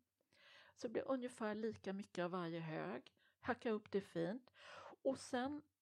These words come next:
eh, lägger jag i det i salsiccia-fräset. Så de får gå med där. Ehm,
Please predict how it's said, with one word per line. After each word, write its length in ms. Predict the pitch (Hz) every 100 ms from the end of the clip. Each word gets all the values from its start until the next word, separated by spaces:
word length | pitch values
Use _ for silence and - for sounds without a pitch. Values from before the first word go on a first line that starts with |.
| -
eh, 320 | 226 220 220
lägger 360 | 226 262 262 277
jag 100 | - - 185
i 220 | 285 190
det 260 | 170 165 - -
i 300 | 175 156 156
salsiccia-fräset. 1600 | - 175 160 180 - - 156 147 147 - 165 143 - - 247 -
Så 200 | - 180
de 200 | 190 180
får 140 | -
gå 140 | 226 226
med 380 | 165 190 247 170
där. 300 | 113 151 190 _ _ _ - - - - -
Ehm, 640 | 170 170 - 160 190